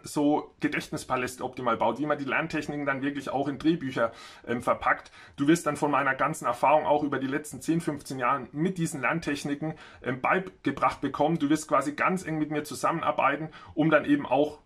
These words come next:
ja, unsere Drehbücher, Skripten zu schreiben für unsere Merkvideos, Gedächtnispaläste und so weiter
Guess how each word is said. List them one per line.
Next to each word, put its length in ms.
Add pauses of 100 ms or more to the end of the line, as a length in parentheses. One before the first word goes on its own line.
ja, 160
unsere 240
Drehbücher, 520
Skripten 400
zu 100
schreiben 320
für 140
unsere 240
Merkvideos, 500
Gedächtnispaläste 840
und 140
so 140
weiter 320